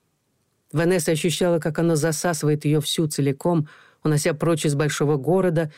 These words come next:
и возвращая обратно в грязь и траву Гринсенда, как выразился Дэймон. То место, которое оттолкнуло ее мать и спрятало ее брата. Туда, где ее сердце разбилось надвое, точно так же,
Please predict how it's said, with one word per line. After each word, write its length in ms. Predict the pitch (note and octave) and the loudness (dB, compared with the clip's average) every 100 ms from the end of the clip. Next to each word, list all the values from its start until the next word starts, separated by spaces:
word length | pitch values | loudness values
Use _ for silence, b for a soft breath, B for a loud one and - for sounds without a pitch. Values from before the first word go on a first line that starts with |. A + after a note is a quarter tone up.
| B B B | B B B
и 80 | - | -4
возвращая 540 | C3+ C3+ D3+ D3 E3+ D#3 | -2 0 0 0 0 0
обратно 460 | D#3 E3 D#3 D3+ | 0 -2 0 -2
в 60 | C3+ | 0
грязь 380 | C#3+ F#3 - - | 0 0 -2 -4
и 100 | D3+ | -6
траву 300 | D3+ D#3+ D#3+ | -2 0 0
Гринсенда, 720 | D3 D3 D3 - E3+ B2+ B2+ b b b b | 2 0 0 0 0 0 -4 b b b b
как 260 | - D3 D3 | -8 -6 -2
выразился 720 | C#3 D#3 D3 D3 C3 D3+ B2+ _ | 2 2 2 0 -2 -4 -6 _
Дэймон. 540 | D3 C3 D3 C3 C3+ D3 _ _ _ _ _ _ _ | -4 0 2 2 0 -4 _ _ _ _ _ _ _
То 120 | - | 0
место, 360 | D#3 E3 D3+ D3 | 2 2 0 -4
которое 320 | D3+ D#3+ D#3 | -2 0 0
оттолкнуло 640 | D#3 - D#3+ D3 D#3+ E3+ E3 | -2 -2 -2 0 0 2 4
ее 260 | D3+ D3+ | 4 4
мать 360 | D3 E3+ - - b b b b | 2 0 -4 -12 b b b b
и 80 | C#3+ | -6
спрятало 480 | - - D#3 D3 C#3+ | -4 -4 -2 0 0
ее 280 | C#3 D3 | 2 0
брата. 440 | B2+ C#3 B2 D3 C#3 _ _ _ _ _ _ _ | 0 -2 -4 -8 -10 _ _ _ _ _ _ _
Туда, 340 | - D3 E3+ D#3 | -4 -2 0 -2
где 200 | C3 D3+ | 2 2
ее 140 | D3+ | 2
сердце 420 | - E3 D#3 D#3+ | 0 -2 -2 -2
разбилось 560 | D3+ C#3 C3+ E3 D#3 - | 0 -2 0 0 0 0
надвое, 400 | D#3+ D3 B2+ B2+ | 0 0 -2 -2
точно 320 | D3 - D3+ | -2 -2 -2
так 240 | D3+ E3 | -2 -2
же, 200 | C#3+ D3+ | 0 -2